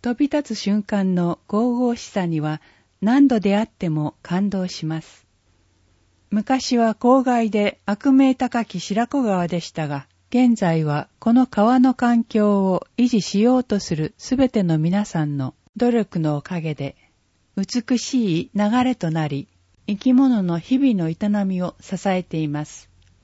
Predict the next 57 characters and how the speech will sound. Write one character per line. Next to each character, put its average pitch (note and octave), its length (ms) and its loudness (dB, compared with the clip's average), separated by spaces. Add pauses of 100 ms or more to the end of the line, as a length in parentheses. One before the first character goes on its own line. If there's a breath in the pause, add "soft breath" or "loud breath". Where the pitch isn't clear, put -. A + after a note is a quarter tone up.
(420)
一 - 280 -2
人 C#4 120 2
一 B3+ 260 -4
人 F#3+ 160 -2
の D#3+ 300 -4
心 B3+ 480 0
あ A#3 40 0
る E3+ 180 -2
行 G#3+ 220 -4
い F#3+ 300 -2
に E3+ 320 -6
感 C#4 240 0
謝 A3 160 -6
せ F#3+ 140 -8
ず G3 160 -2
に E3+ 160 -2
は D3 180 -4
い D#3+ 80 -6
ら F3+ 140 -2
れ E3+ 100 -4
ま D#3+ 160 -4
せ D3 220 -8
ん。 - 100 -12 (680)
皆 G#3+ 260 0
さ A3 220 -4
ん F3+ 120 -4
も D#3+ 220 -2 (120)
機 - 140 -20
会 B3+ 240 0
が F#3+ 120 0
あ D#3+ 80 -2
り G3 100 -2
ま G3+ 140 -2
し - 100 -14
た D#3 160 -6
ら、 D#3 180 -4 (360 soft breath)
ど B3+ 220 2
う G#3+ 60 -2
ぞ E3+ 300 -2
白 B3 320 -4
子 C4+ 160 -2
川 F3 280 -2
を D#3 220 -6 (300 soft breath)
橋 A3 300 0
の C#4 160 6
上 B3 180 2
か G#3+ 180 -2
ら G3+ 200 -2 (100)
覗 G3 260 0
い B3+ 100 0
て B3 120 -2
み A3+ 140 0
て F3 100 -4
く - 80 -8
だ D#3 160 -4
さ C#3+ 220 -8
い。 - 100 -16